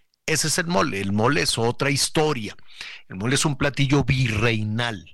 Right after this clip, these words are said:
no necesariamente es un platillo prehispánico, pero los romeritos sí se consumían en el México prehispánico, tal vez con, con alguna salsa que, que, que se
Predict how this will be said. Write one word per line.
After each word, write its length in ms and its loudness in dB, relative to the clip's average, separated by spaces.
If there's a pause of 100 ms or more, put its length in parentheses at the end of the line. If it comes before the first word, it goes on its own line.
(140)
no 360 -10
necesariamente 720 -4
es 100 -4
un 120 -8
platillo 420 -8
prehispánico, 580 -2
pero 180 2
los 160 0
romeritos 600 0
sí 200 0 (460)
se 280 0
consumían 880 4
en 160 -12
el 80 -14
México 500 -4
prehispánico, 800 -2 (460)
tal 260 0
vez 380 0
con, 520 -8 (960)
con 200 2
alguna 720 -2 (120)
salsa 800 -2 (540)
que, 580 0
que, 680 2
que 340 2
se 380 0